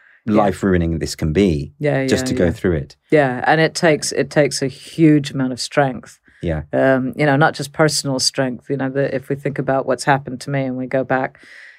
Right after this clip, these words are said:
Speaker 1: to, you know, those hideous days of, of last summer, um,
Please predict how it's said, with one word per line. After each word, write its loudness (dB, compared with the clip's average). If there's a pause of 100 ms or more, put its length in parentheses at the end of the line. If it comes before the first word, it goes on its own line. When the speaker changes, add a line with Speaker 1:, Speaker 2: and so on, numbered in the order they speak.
(160)
Speaker 1:
to, 4
you -2
know, 2
those 0
hideous 2
days -2
of, -6 (180)
of -2
last 0
summer, 0 (460)
um, 0